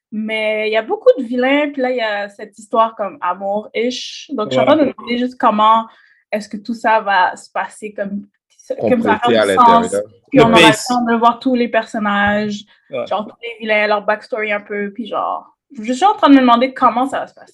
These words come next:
Speaker 1: Ça m'intrigue, en fait.
Speaker 2: M-, m-, voilà, moi, en fait, la, comment je pourrais répondre à ça, c'est ça, ça va être la job du directeur. C'est sur ça qu'on va le critiquer, en fait.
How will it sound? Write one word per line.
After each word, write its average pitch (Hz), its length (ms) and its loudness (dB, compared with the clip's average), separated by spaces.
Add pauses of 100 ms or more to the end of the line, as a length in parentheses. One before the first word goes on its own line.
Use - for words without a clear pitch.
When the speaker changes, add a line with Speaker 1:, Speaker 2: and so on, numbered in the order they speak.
Speaker 1:
Ça 247 120 -4
m'intrigue, 226 440 -6
en - 60 -20
fait. - 240 -20
Speaker 2:
M-, 139 180 0 (120)
m-, 156 420 0
voilà, 160 320 6
moi, 151 360 2
en 151 100 2
fait, 156 320 0 (680)
la, 147 160 2 (260)
comment 160 200 -2
je 165 80 -8
pourrais 156 180 0
répondre 135 260 -2
à 131 60 -4
ça, - 160 -6
c'est 123 300 -10 (300)
ça, 160 300 2
ça 151 200 2
va 123 260 0
être 117 160 -8 (280)
la 127 220 -2
job 131 320 -4
du 123 160 -16
directeur. 117 500 -14 (160)
C'est - 180 -6
sur 165 160 -4
ça 208 120 2
qu'on 170 120 -6
va 147 100 0
le 139 100 -2
critiquer, 139 480 -10
en 113 100 -10
fait. - 200 -20